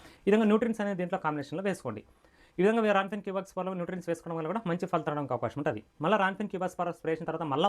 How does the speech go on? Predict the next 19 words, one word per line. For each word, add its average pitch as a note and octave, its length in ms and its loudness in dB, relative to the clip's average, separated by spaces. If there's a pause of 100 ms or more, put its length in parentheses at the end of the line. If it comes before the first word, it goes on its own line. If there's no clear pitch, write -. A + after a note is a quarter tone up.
వారానికి F3+ 300 0
చూసుకుంటే D#3 320 -10
కనుక C#3+ 240 -8
మీరు E3 120 -2 (460)
మళ్ళీ G#3 220 2
వైపర్ని F3+ 320 2
తీసుకోండి. A2 260 -10 (140)
ఈ F#3 40 0 (100)
వైపర్ని G#3 440 2
రెండు F3+ 200 -4
దఫాలుగా F#3 340 -2
స్ప్రే E3+ 160 2
చేసుకుంటేనే E3 340 -4 (380)
మంచి F3+ 240 2
ఫలితాలు E3+ 340 2
రావడానికి C#3+ 300 0
అయితే F3+ 160 -4
అవకాశం B2 300 -4
అయితే F3 80 -2